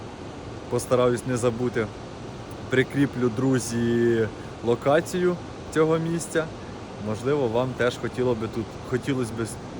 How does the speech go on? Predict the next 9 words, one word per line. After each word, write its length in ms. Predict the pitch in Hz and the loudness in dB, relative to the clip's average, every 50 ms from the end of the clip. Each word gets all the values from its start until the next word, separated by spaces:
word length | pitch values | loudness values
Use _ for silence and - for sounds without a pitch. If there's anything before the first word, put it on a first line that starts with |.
| - 107 | -2 0
би 100 | 131 127 | 2 2
тут 220 | 117 - 135 123 | 2 2 -2 -2
погуляти 800 | - - - 131 123 110 110 120 113 123 147 160 160 160 - 151 | -2 -4 0 0 0 2 2 0 2 4 4 4 4 4 4 2
або 400 | 123 113 110 110 101 110 113 110 101 - | 4 4 4 2 2 0 -2 -2 -2 -2
просто 400 | 131 143 156 143 - - 135 131 127 | 0 0 0 0 0 -2 -2 -2 0
так 160 | - 117 - | -4 -4 -2
само 220 | - 135 127 127 | -2 0 0 0
прийти 360 | 117 107 113 110 110 104 131 127 | -2 -2 -4 -6 -4 -2 -2 -2
порибалити. 680 | - 110 104 101 92 104 117 123 127 123 - 123 120 | -2 -2 -2 -2 -2 0 0 2 2 2 0 0 -2